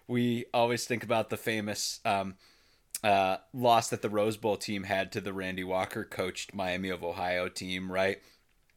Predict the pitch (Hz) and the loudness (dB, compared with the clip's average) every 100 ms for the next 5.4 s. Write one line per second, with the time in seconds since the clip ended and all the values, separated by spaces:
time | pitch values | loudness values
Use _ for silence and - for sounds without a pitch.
0 | - - - 143 139 113 131 143 131 135 | -4 0 6 6 6 2 0 2 6 6
1 | 135 127 135 127 117 110 117 127 131 131 | 6 4 4 2 2 4 6 6 2 0
2 | - _ _ _ 120 110 - 107 123 120 | -6 _ _ _ -4 -4 -4 0 2 4
3 | 127 120 120 113 - - - _ _ 110 | 4 2 -4 -6 -10 -12 -20 _ _ 0
4 | 104 101 98 95 - - - _ _ - | 4 4 2 -4 -14 -20 -20 _ _ 2
5 | 107 104 98 | 4 4 0